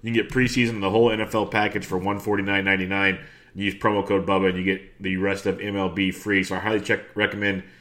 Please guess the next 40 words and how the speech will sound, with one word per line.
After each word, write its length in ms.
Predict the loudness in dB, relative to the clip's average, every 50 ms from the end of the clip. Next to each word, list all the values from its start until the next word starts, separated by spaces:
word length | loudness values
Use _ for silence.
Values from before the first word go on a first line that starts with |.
| -20 -20 -20 _ -2
checking 280 | 4 4 4 4 4 0
out 80 | -2
the 40 | -2
quant 240 | 0 0 0 2 4
edge 160 | 2 2 2
dot 160 | 2 -2 -2 0
com. 340 | 2 2 2 2 0 -4 -12 -18 _ _ _ _ _ _ _ _ _ -18 -18 -12
If 80 | -4 0
you 60 | 0
don't 120 | 2 2
wanna 120 | 2 0 0
sign 240 | 0 -2 -2 -2
up 120 | -2 0 0
all 120 | 2 2
at 80 | 2 2
once, 300 | 2 2 0 0 -4 -10 -14 -20 -20 -20 -20 -10 -4
go 140 | 0 0
to 40 | 2
their 120 | 4 2 4
new 340 | 4 4 2 2 0 -2 -4
lovely 460 | -4 -2 2 4 4 4 4 4 4
website 560 | 4 4 2 0 0 -2 0 2 2 2 0 -2 -10 -20 -20 _ _ _ -10
and 140 | -8 -4 -2
sign 160 | -2 -2 -2
up 60 | -2
for 120 | -2 -2
a 60 | -2 -2
free 460 | -4 -6 -6 -2 0 0 2 2 0
one-week 560 | -2 -2 -2 -2 -2 -2 0 -2 -2 -2 -2
trial 400 | -4 -2 0 0 2 2 0 0
and 180 | -2 -4 -4 -2
get 140 | -4 -4
to 60 | -4 -6
cashing 520 | -4 -2 -2 0 -2 -2 -4 -6 -8 -10 -14 -16 -20 -20 -20 -20 _ _ -10
at 160 | -8 -8 -8
the 40 | -8
quant 380 | -10 -6 -2 0 0 0 0 0
edge 260 | 0 0 0 0 -4
dot 320 | -4 -2 -2 -2 -2 -4
com. 460 | -6 0 2 4 4 4 2 0 -6